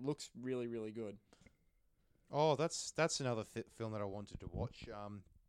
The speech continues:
Speaker 2: The Deserted by, uh, uh, oh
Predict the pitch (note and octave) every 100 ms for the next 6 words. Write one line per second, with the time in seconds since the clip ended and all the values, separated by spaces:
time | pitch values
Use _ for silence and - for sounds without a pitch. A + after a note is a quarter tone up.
0 | - - _ - C#3 C3 A2 - A#2+ C#3
1 | D3 - F#2 G#2+ - G#2 G2 F#2 F2+ F2
2 | D#2+ _ - - _ _ - G2+ G2 G2
3 | F2+ F#2+